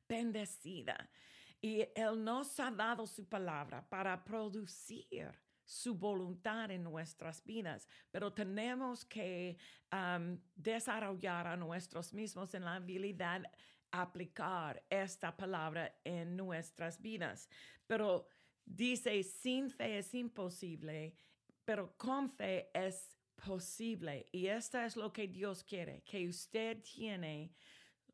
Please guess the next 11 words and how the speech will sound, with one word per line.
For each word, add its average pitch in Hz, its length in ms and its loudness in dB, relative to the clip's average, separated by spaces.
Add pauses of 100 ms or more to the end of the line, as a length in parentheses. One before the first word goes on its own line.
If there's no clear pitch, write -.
(160)
cada 226 520 4
provisión 190 760 0 (260)
que 185 200 -2
Él 196 160 0
nos 208 220 -2
ha 214 120 0
dado, 160 420 -2 (460)
cada 220 580 2 (340)
bendición 208 1120 0
que 175 240 -4
Cristo 208 720 0